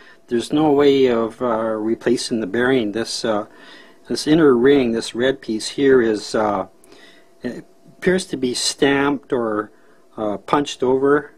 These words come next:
so there's no way of, um, changing that. So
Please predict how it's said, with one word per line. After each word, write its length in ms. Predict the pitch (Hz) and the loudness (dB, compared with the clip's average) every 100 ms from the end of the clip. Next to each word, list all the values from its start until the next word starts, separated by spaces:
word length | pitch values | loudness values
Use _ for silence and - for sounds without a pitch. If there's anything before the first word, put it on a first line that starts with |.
| _ - | _ -18
so 300 | - 110 110 | -10 -6 -4
there's 200 | 117 147 | -4 -2
no 140 | 139 | 2
way 200 | 131 120 | 2 2
of, 280 | 113 104 - | 0 -4 -6
um, 440 | 104 98 92 90 - _ _ _ _ - - _ - | -6 -4 -8 -10 -14 _ _ _ _ -20 -20 _ -6
changing 440 | - 139 135 127 | 0 0 2 0
that. 320 | 123 113 110 | -2 -4 -8
So 340 | - 113 110 | -8 -6 -6